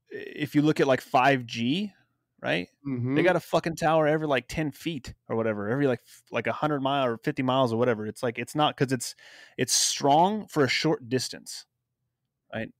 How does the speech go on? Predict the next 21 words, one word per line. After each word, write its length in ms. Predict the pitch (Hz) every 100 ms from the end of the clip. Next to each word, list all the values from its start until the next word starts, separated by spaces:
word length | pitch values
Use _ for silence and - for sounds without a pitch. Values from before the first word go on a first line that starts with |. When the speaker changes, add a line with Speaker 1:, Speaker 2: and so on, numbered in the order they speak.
| -
Speaker 1:
Which 180 | 123
is 80 | 120
why 100 | 120
they 80 | 123
have 120 | 120
to 80 | 120
have 100 | 117
so 140 | - 131
many 180 | 123
repeaters. 560 | 107 101 - 120 117 113
I 60 | 143
mean, 120 | 160
the 60 |
same 220 | 160 190 131
thing 140 | 123
goes 180 | 113 104
for 80 | -
fiber 320 | 107 101 101
optics, 360 | - - -
but, 280 | - 110 104 _ - - - _ -
um, 400 | 120 110 101